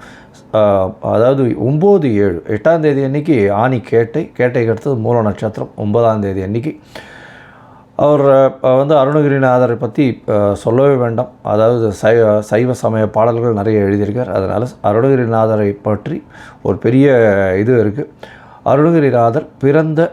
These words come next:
நாளாக சொல்லக்கூடியது. ஆனி அமாவாசை இந்த மாசம் வந்து இருபத்தி ஐந்து ஆறு ரெண்டாயிரத்தி இருபத்தி அஞ்சு அன்னைக்கு ஆனி அமாவாசை.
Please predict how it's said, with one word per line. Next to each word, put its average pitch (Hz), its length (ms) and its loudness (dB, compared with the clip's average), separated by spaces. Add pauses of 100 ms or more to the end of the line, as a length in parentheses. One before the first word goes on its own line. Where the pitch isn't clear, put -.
(140)
நாளாக 107 760 0
சொல்லக்கூடியது. 90 580 -8 (280)
ஆனி 180 580 0
அமாவாசை 135 840 0
இந்த 117 180 -2
மாசம் 123 420 -2
வந்து 113 420 0
இருபத்தி 139 600 0
ஐந்து 170 640 0
ஆறு 143 500 2
ரெண்டாயிரத்தி 123 760 0
இருபத்தி 110 440 0
அஞ்சு 101 200 -2
அன்னைக்கு 117 300 -2
ஆனி 104 300 0
அமாவாசை. 101 580 0